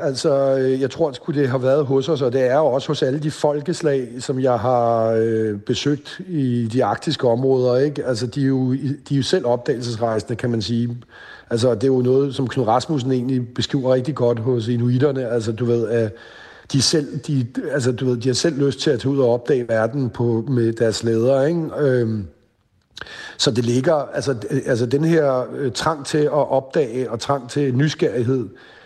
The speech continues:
den ligger i, øh, i vores natur, altså, og har været med os, øh, siden i de to hundrede og halvtreds tusind år, Homo sapiens har eksisteret, tror jeg, ikke? Øhm, altså, øh, når du også kigger på, hvordan vi har vandret, altså, øh, menneske,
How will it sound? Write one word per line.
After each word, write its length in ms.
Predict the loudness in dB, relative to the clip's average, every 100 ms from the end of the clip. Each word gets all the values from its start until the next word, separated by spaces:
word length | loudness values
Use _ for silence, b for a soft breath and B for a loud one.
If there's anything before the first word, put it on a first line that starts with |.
| B B -2
den 120 | 0
ligger 400 | 2 2 2 2
i, 280 | 2 0 2
øh, 380 | 2 2 2 0
i 40 | 0
vores 260 | 0 0
natur, 460 | -2 0 0 -2 -4
altså, 280 | 0 0 2
og 280 | 2 2 0
har 80 | 2
været 240 | 2 2
med 180 | 2 2
os, 280 | 2 -2 -6
øh, 360 | 0 0 2 -2
siden 520 | -2 0 0 0 -4 B B B B B
i 80 | -2
de 140 | 0 0
to 160 | 0
hundrede 180 | 2 2
og 40 |
halvtreds 300 | 0 0 0
tusind 340 | 0 -4 0 2
år, 400 | 2 0 -2 0
Homo 220 | 0 2
sapiens 380 | 2 0 0 0
har 60 | 0
eksisteret, 580 | 0 -2 0 2 0
tror 200 | 2 0 2
jeg, 140 | 2
ikke? 220 | 0 -2 0
Øhm, 720 | 2 2 2 0 0 -2 B B B B
altså, 200 | 0 0 0 -4 -4
øh, 320 | 0 2 2
når 120 | 4
du 80 | 4
også 180 | 2 0
kigger 220 | 0 0
på, 220 | 2 0
hvordan 340 | 2 0 0 0
vi 80 |
har 100 | 0
vandret, 580 | 0 0 0 0 0 0 -6 -8
altså, 480 | -4 0 2 2 0 B B B B B B B
øh, 180 | -2 2
menneske, 460 | 2 0 0 -2